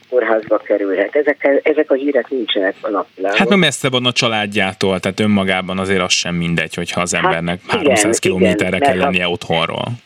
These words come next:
Speaker 1: Ha egy fix áll-, fix állomány jönne létre a határon, akkor a munkáltató kötelessége lenne biztosítani a családnak a utána menését és elhelyezkedését is. De ilyen fix állomány nincsen.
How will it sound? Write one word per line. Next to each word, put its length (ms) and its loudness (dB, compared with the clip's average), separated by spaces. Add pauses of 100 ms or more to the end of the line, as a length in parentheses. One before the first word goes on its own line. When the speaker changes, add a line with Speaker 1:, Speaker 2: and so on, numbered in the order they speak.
(360)
Speaker 1:
Ha 160 0
egy 160 0
fix 260 2
áll-, 320 4 (180)
fix 300 2
állomány 560 2
jönne 240 4
létre 400 4
a 60 2
határon, 680 2 (300)
akkor 240 2
a 40 4
munkáltató 600 2
kötelessége 720 2
lenne 460 4
biztosítani 680 2
a 100 4
családnak 460 2
a 160 4 (120)
utána 460 2
menését 680 2
és 100 2
elhelyezkedését 1120 2
is. 260 -4 (400)
De 140 2
ilyen 220 4
fix 280 4
állomány 480 4
nincsen. 580 4